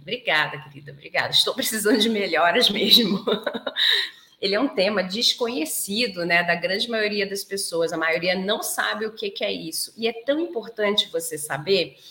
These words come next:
porque é exatamente o processo manipulatório que faz você se perder de você no meio do caminho. Na sua tomada de decisão, a coisa vira e aí você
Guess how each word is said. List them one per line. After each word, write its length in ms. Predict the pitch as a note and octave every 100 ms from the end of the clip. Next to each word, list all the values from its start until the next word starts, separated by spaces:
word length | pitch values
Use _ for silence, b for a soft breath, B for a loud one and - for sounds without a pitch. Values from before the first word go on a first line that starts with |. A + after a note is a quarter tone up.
| B B B -
porque 500 | A3 - A3+ A#3 A#3
é 160 | A#3 A#3
exatamente 680 | A3 B3 F#4+ E4+ B3+ C4+ D4
o 40 |
processo 480 | A#3 A#3+ G#3+ G#3+ A#3
manipulatório 840 | G#3 G#3 G3+ G3 F#3 - G3+ A#3+
que 100 | B3
faz 340 | A#3+ F3+ F#3+ G3+
você 320 | G#3 - G3+
se 220 | A3 B3+
perder 800 | B3+ B3 A#3+ A#3+ G3 G#3+ C#4 D#4
de 100 | B3+
você 420 | A#3 A#3 - A#3
no 160 | B3 A#3+
meio 220 | C4 G#4
do 80 | G4
caminho. 520 | F4 E4 F#3 B2 G#2+ -
Na 100 | -
sua 360 | F#3+ - F#4 F#4
tomada 600 | E4 D4 C4+ F#4 A#4+ A4+
de 100 | E4+
decisão, 880 | C4+ D4+ D4+ C4+ A3+ A#3 B3 C4 C#4+ B B B
a 80 | -
coisa 400 | - A#3 A#3 B3
vira 800 | G3+ E3+ E3+ G3+ C#4+ D4+ D4 D4+ B B -
e 120 | A#3+
aí 220 | A#3 B3
você 420 | A3+ A#3+ - C4